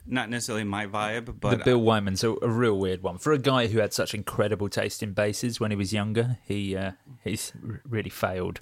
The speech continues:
Speaker 2: with
Speaker 1: But
Speaker 2: his
Speaker 1: I mean,
Speaker 2: signature model.
Speaker 1: I mean, his, I mean, it, I have seen him play a bass very similar to that. I mean, I've seen him play this one, but, you know, like, it, it is definitely one of those, like, "Okay, that's, uh, that's cool." I mean, it, it does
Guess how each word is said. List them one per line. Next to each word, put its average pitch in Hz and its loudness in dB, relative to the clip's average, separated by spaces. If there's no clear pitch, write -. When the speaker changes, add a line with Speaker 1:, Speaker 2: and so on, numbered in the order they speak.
Speaker 2:
with 120 -2
Speaker 1:
But 190 -2
Speaker 2:
his 208 0
Speaker 1:
I 196 0
mean, 202 2
Speaker 2:
signature - -8
model. - -12
Speaker 1:
I - 2
mean, 180 2
his, 214 0
I 170 2
mean, 170 2
it, 127 -8
I 139 2
have 165 0
seen 139 2
him 117 0
play 104 0
a 98 -2
bass 95 -6
very 104 -4
similar 101 -2
to 107 -10
that. 87 -6
I 101 -8
mean, 98 -6
I've 87 -10
seen 85 -12
him 87 -12
play 85 -12
this 95 -12
one, 107 -10
but, 123 -4
you 123 -2
know, 113 -2
like, 104 -2
it, 110 -4
it 123 -2
is 127 0
definitely 117 0
one 107 0
of 104 -2
those, 98 -2
like, 85 -8
"Okay, 156 0
that's, 156 0
uh, 117 0
that's 135 -2
cool." - -6
I 180 -2
mean, 196 2
it, 185 0
it 170 -4
does 202 0